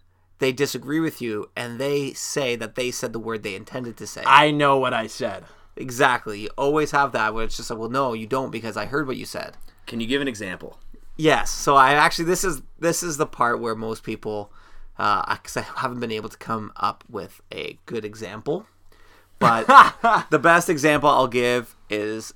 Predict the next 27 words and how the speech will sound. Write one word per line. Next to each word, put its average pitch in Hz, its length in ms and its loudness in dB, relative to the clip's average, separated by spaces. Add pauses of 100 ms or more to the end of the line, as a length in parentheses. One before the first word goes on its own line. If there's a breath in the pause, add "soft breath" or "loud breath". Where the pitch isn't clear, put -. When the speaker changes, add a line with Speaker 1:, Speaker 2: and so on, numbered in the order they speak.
(140)
Speaker 1:
this. - 480 -10 (1800)
You're 170 520 4
out 131 380 2 (540 loud breath)
with 151 440 2 (180)
your 147 200 2
friends, 110 680 -2 (1000)
and 120 180 -6
you're 139 140 0
telling 139 360 2
your 131 160 -4
friend 107 500 -6 (140)
about 107 500 -4 (420 soft breath)
one 117 200 -6
of 107 120 -10
your 110 80 -6
buddies, 98 540 -8 (420)
okay? 120 300 -6 (580)
Now, 107 340 -6 (220)
you 147 220 -8
say, 113 440 -4 (840)
"Oh, 139 180 4
my 139 220 4
buddy, 131 500 4
she 160 400 -4
is 131 140 2
so 131 240 -2
great" 113 420 -6